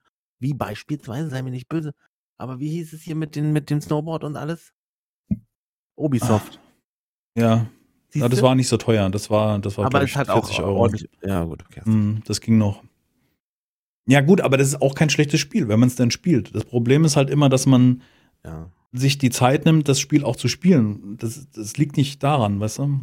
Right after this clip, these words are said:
Speaker 2: Ich find, auch ein Elden Ring, find ich, den Preis wert, auf, ne, auch wenn man sagen muss, sechzig Euro sind natürlich viel Geld, aber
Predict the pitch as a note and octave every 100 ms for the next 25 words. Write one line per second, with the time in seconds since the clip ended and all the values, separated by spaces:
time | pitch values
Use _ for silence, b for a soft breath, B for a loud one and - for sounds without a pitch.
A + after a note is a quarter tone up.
0 | - - - D#3 - - A2 A#2+ A2 D3+
1 | G3+ C3+ A#2 A2+ C3 B2 A#2 - _ _
2 | _ _ _ _ _ - C#3 C3+ - B2
3 | B2 - B2+ D#3+ B2 G#2 G#2+ A2+ _ _
4 | - _ _ _ B2 B2+ B2+ A2 B2 A#2
5 | A#2+ B2 B2 A#2+ - B2 - G#2+ B2+ B2+
6 | A#2 A#2+ A#2 G#2+ A#2+ D#3 D#3+ A#2+ A#2+